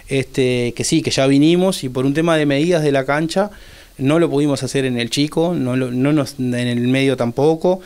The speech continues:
Entonces, eh, por con-, conocimiento de, de la gente de la playa mismo, que yo realmente conocía, pero no, no sabía las dimensiones que tenía ahí, este, fuimos y medimos y sí,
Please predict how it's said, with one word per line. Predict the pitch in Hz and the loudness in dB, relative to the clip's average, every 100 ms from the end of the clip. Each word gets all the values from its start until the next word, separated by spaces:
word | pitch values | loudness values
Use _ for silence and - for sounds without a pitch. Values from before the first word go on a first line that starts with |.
| - - | -18 -18
Entonces, | - 135 147 139 131 | -6 0 2 0 -2
eh, | 131 101 127 123 120 127 - | -8 -12 -12 -12 -12 -12 -4
por | 139 131 | -2 0
con-, | 139 131 123 117 | 2 2 0 -4
conocimiento | - 135 127 143 180 175 151 | -4 -4 0 2 2 2 2
de, | 131 120 | 0 -2
de | 120 123 123 127 | -4 -4 -4 -6
la | 127 127 | -4 0
gente | 170 165 | 0 2
de | 139 | 2
la | 131 | 2
playa | 175 143 | 0 2
mismo, | 139 175 156 | 2 2 0
que | 123 | 0
yo | 143 139 - | -2 -4 -6
realmente | - 123 127 143 143 113 - - - | -4 0 2 2 0 -4 -6 -20 -4
conocía, | 131 131 - 180 160 | 0 0 2 2 2
pero | 135 120 | 0 -2
no, | 127 | -2
no | 131 120 127 | -2 -2 -4
sabía | 131 139 147 | 0 2 2
las | 135 | 0
dimensiones | 120 127 120 147 151 | 0 -2 -2 0 0
que | 135 | 0
tenía | 131 139 139 | 0 0 0
ahí, | 139 170 214 - - - - | 2 0 -2 -10 -20 -20 -6
este, | 139 127 131 | -4 -2 -2
fuimos | - 160 175 160 | 0 2 4 4
y | |
medimos | 147 139 156 185 | 2 2 2 2
y | 190 | 0
sí, | - 139 - | 0 -2 -4